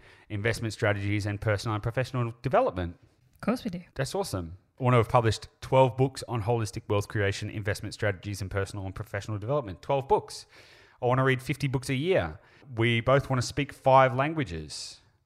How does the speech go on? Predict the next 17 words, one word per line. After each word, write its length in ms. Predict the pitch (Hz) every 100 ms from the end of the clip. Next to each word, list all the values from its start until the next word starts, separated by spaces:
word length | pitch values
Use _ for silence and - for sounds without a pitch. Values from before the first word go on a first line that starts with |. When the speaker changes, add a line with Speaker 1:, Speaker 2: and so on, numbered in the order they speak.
| _ 127
Speaker 1:
We 120 | 123
wanna 180 | 139 151
have 100 | 139
a 40 |
hundred 540 | - 151 156 151 143 127
days 360 | 127 131 123
of 120 | 117
relaxation 720 | 117 123 117 - 113 104 - 101
every 280 | 101 101
year. 340 | 95 90 82 87 - _ _ _
I 100 | 123
wanna 220 | 139 147 135
have 160 | 131
run 200 | 123 120
an 80 | 117
ultra 240 | 127 127
marathon. 540 | 113 127 135 - 80